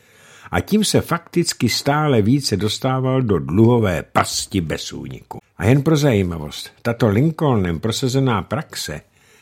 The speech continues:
s tiskem nezúročených dolarů vydržela dlouho. Konkrétně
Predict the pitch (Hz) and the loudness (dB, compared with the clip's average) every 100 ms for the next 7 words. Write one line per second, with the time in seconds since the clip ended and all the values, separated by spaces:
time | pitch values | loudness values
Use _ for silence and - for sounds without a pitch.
0 | _ - - 123 - 110 95 98 110 135 | _ -8 -2 -2 0 0 2 2 4 4
1 | 127 - 135 101 95 92 95 101 110 127 | 4 2 0 2 0 0 2 2 2 0
2 | - 87 78 107 113 117 135 131 131 104 | -4 -6 2 4 6 4 2 0 0 2
3 | 98 90 69 - 62 - _ _ _ _ | 2 2 0 -6 -12 -12 _ _ _ _
4 | _ - 110 101 123 123 120 123 123 | _ 2 4 4 2 2 2 2 2